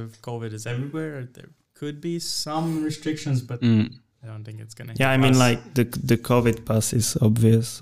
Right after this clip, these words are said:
Speaker 3: like, some kind of app that you are, you know, approved to go to public places.
Speaker 2: Mm.
Speaker 1: Mm.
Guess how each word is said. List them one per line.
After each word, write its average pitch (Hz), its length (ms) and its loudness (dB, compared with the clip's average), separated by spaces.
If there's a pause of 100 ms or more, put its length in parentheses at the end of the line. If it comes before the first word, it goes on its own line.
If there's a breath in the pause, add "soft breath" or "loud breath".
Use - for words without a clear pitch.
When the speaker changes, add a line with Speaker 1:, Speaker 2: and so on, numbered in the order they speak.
Speaker 3:
like, 107 280 4
some 107 260 4
kind 107 220 4
of 110 180 0
app 110 280 4
that 110 180 0
you 110 100 4
are, 110 240 0
you 120 160 2
know, 110 160 2 (320)
approved - 400 0
to 120 80 0
go 110 280 4
to 107 500 4 (1080)
public 113 380 2
places. 117 440 0 (160)
Speaker 2:
Mm. 107 240 4
Speaker 1:
Mm. - 0 -